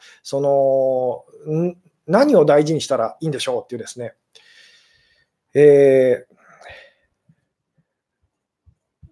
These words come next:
好き嫌いにその振り回され、私たちほとんどこう、す-、好き嫌いっていうのはこう振り回されてますよね。好きなものがあるとわーいって喜んでですね、嫌いなものが来るとこう、好きな人だったり好きなものが遠ざかるとですね、か-、えーんってなってですね、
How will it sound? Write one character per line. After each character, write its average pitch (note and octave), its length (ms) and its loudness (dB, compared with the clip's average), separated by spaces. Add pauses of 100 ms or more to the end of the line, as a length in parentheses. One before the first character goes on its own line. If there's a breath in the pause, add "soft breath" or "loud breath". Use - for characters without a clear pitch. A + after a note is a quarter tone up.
(380)
好 - 240 -8
き B3+ 80 -6
嫌 G#3 160 6
い G3+ 60 0
に C4+ 80 -4
そ B3+ 120 -6
の F#3+ 80 0
振 E3+ 120 -4
り E3+ 80 -4
回 E3+ 160 -2
さ F#3+ 100 0
れ、 F3 100 -2
私 E3+ 260 0
た F3 80 -4
ち C#3+ 80 -8
ほ C3+ 120 -10
と G3+ 100 0
ん G3+ 40 -2
ど E3 80 -2
こ C3 80 -8
う、 A2+ 40 -10
す-、 D#3+ 140 -14
好 D3+ 460 -10
き - 60 -12
嫌 D3+ 120 2
い B2 40 0
っ A#2+ 40 -14
て - 80 -14
い - 20 -10
う - 20 -10
の A#2+ 60 -12
は A#2 60 -14
こ B2 80 -10
う A2+ 40 -8
振 C#3+ 100 -6
り F3+ 40 -2
回 G#3 140 2
さ A3 80 2
れ F#3 80 -4
て D3+ 60 -12
ま C3+ 80 -8
す - 100 -12
よ A#2+ 60 -8
ね。 G3 120 -2
好 A3+ 80 -8
き A3+ 120 -4
な G3 80 4
も E3 100 0
の A3+ 80 2
が A#3 120 4
あ E3+ 40 4
る D#3+ 80 0
と C#3 100 -2
わ C3+ 160 0
ー E3+ 40 0
い - 20 -4
っ F#3 40 -6
て F3 80 -2
喜 D3 200 -2
ん E3+ 40 -4
で D3+ 80 -4
で A#2 60 -14
す C3 80 -16
ね、 A2+ 140 -12
嫌 E3 160 -2
い F3+ 40 2
な F#3 80 0
も F#3+ 100 2
の G3 40 2
が E3+ 100 0
来 F#3 80 -2
る F3 100 -6
と D3+ 80 -4
こ B2+ 120 -6 (140)
う、 D#3+ 60 -10
好 D#3+ 80 -2
き - 140 -8
な F3+ 80 0
人 F#3 200 -2
だ F3+ 80 4
っ E3+ 80 -2
た F#3 80 -2
り F3 80 -4
好 - 80 -10
き F#3 60 -10
な F3 80 -2
も E3 100 -2
の G3 60 -4
が G3+ 80 0
遠 D3 120 -4
ざ D3 100 -4
か D#3+ 60 -2
る D3+ 80 -4
と C3 60 -6
で B2 80 -12
す D3 80 -12
ね、 C#3 80 -6
か-、 D3 220 -10
え E3 240 -4
ー F#3 40 -2
ん F#3+ 40 -4
っ - 20 -6
て E3+ 80 -6
な D3 100 -2
っ F3 60 -6
て E3+ 60 -6
で A2 80 -16
す - 120 -20
ね、 A#2+ 140 -14